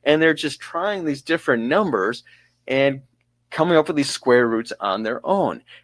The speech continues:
And they feel so empowered to know this is how their calculator works. This is how their calculator comes up with these square roots. Now, I don't really know if their calculator has a more efficient method or not, but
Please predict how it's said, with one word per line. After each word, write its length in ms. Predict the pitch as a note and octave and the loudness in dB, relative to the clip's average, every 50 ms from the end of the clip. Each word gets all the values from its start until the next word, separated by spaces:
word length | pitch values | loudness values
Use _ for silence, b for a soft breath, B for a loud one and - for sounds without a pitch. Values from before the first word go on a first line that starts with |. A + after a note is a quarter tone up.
| B - | B -2
And 340 | C3+ C#3+ C#3+ C#3+ C#3 C#3 - - | 2 4 4 4 4 2 -4 -8
they 240 | C3+ B2+ D3 D#3 D#3 | -8 0 2 2 2
feel 300 | - - - G#3+ G3 E3+ | 2 0 0 0 0 0
so 340 | - - - - A3+ A#3 A#3 | 0 -2 -2 2 2 2 2
empowered 800 | - G3 F#3 D#3 - - - - G3+ G#3 F#3 D#3 C#3 C3 A#2+ - | 2 0 -2 -4 -6 -10 -4 2 4 6 6 6 6 4 2 -2
to 160 | - D3 C3 | -4 -4 -2
know 460 | B2+ C3+ C#3 C#3 C#3+ C#3+ C#3+ C#3+ C#3 B B B B B - | 0 4 4 6 6 6 4 4 0 B B B B B -20
this 400 | G#2+ G#2+ B2+ F#3 C4+ - - C#4+ | -12 0 2 2 2 2 0 -2
is 160 | B3 A3+ - | -4 -4 -6
how 340 | - - - C3 C3+ C#3+ D3 | -10 -4 0 4 4 4 4
their 180 | C#3+ D#3 D3 | 4 0 0
calculator 920 | - - - C#3 C#3 D#3 D3+ - - A#2+ G#2+ G#2 G2+ G#2 G2 G#2+ A#2 A#2+ | -2 -4 0 2 4 4 2 0 -2 -4 -2 0 0 0 0 0 -2 -2
works. 540 | A#2+ C3+ D3+ F#3 F#3 - - - - - - | -4 -4 -2 0 0 -2 -2 -6 -12 -14 -10
This 140 | C3 D#3 F#3 | -10 -4 0
is 40 | F#3 | 2
how 140 | D#3+ E3+ | 2 2
their 140 | D3+ C3+ B2+ | 2 0 -2
calculator 720 | - - - D#3+ F3 F3+ - C3+ A2+ A2 G#2 G2+ A2 A2+ b b b b b _ | -2 0 0 0 0 0 -2 -4 -4 -2 -2 -2 -4 -6 b b b b b _
comes 360 | - - E3 E3 D#3 C3 A2+ | -8 -4 -2 -2 -2 0 2
up 220 | C#3+ D#3 D#3+ D#3 B2 | 2 2 2 2 -2
with 160 | A2 G2+ - | -2 -2 -2
these 240 | - A2+ A2+ G#2 - | -4 -6 -6 -6 -8
square 320 | - - - A#2 A#2+ B2 | -10 -4 0 2 2 2
roots. 260 | C3 C3+ G#2 - - | 0 -2 -4 -6 -4
Now, 200 | - A2+ A2+ A2 B B B B B B | -2 -2 -2 -2 B B B B B B
I 60 | - | 0
don't 220 | F#3 B3+ C#4 C4+ A3 | 2 4 4 4 2
really 180 | G#3 F#3 D#3+ | 0 0 0
know 460 | C#3 C3 C3 C#3 D3 C#3 B2 A#2 A2 | 0 2 4 4 6 6 8 6 6
if 260 | A2 - A#2+ A2+ - - | 4 4 2 0 0 0
their 120 | A#2+ G#2+ | -2 -2
calculator 600 | - - C3 B2+ B2 - B2+ B2 A#2 A2 G#2+ G2+ | -2 -2 -4 -4 -4 -6 -4 -2 0 0 0 0
has 240 | G#2+ A#2+ A#2 A2+ - | 0 0 0 0 0
a 80 | G#2+ | -4
more 340 | G2 G2+ A2 A#2+ B2+ A#2+ A2 | -6 -2 0 2 4 4 4
efficient 640 | G2 - - - - C#3 C3+ - - A2+ G2+ G2 - | 2 0 -4 -4 -4 -2 -2 -2 -4 -8 -8 -8 -6
method 440 | G2+ G#2 G#2+ A2 - - G#2+ G2 - | -2 -2 -2 0 0 -2 -4 -2 -2
or 180 | F2+ G2 F#2 | -2 -2 -2
not, 480 | F2+ F#2 G#2 A#2 B2 G#2+ F#2 F#2 - - _ | -2 -4 -4 -2 -2 -2 -4 -4 -6 -8 _
but 180 | - G#2+ G#2 | -2 -2 -2